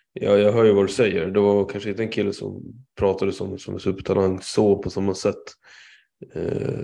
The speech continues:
nej, det var det väl inte. Så det, men jag menar, även om, eh, jag har ju svårt att se ändå så här, att någon ska kunna ta upp den manteln och ta upp den kampen.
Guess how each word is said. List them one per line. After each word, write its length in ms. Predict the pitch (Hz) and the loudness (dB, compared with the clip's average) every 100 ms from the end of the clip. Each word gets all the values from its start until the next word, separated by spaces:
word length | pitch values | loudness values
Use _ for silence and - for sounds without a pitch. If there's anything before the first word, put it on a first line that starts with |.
| - | 0
nej, 360 | 107 104 - - | 4 4 2 -2
det 60 | |
var 200 | 98 110 | 2 4
det 200 | 98 - | 4 0
väl 100 | - | -8
inte. 260 | - - - - | -8 -6 -6 -6
Så 160 | - 98 | -6 4
det, 480 | 101 107 104 - - - - - - - - - | 8 10 8 4 -10 -20 -20 -20 -18 -18 -14 -2
men 60 | |
jag 100 | 104 | 2
menar, 240 | 101 101 101 | 4 4 4
även 380 | - 110 107 123 | 4 2 4 4
om, 280 | 107 98 | 4 0
eh, 300 | 82 - - - - _ _ - - | -4 -6 -10 -14 -18 _ _ -16 2
jag 120 | 101 | 4
har 60 | 101 | 4
ju 60 | |
svårt 280 | 98 113 110 | 4 2 2
att 60 | 104 | 0
se 300 | 107 98 98 | 2 2 2
ändå 500 | 95 120 - 60 - | 2 0 0 -4 -4
så 120 | - | -2
här, 160 | - - | 0 0
att 220 | - - - _ _ | -2 -6 -10 _ _
någon 320 | - 101 95 92 | -4 0 0 -2
ska 240 | - 95 | -6 -6
kunna 220 | - 95 | -4 -4
ta 160 | 92 104 | -2 -2
upp 200 | 98 - | -2 0
den 260 | 104 107 | 0 0
manteln 440 | 95 98 98 - 95 | -2 -4 -6 -8 -6
och 60 | |
ta 80 | - | -6
upp 120 | 92 | -4
den 160 | - 101 | -2 -4
kampen. 500 | - 95 92 - - | -4 -8 -6 -6 -8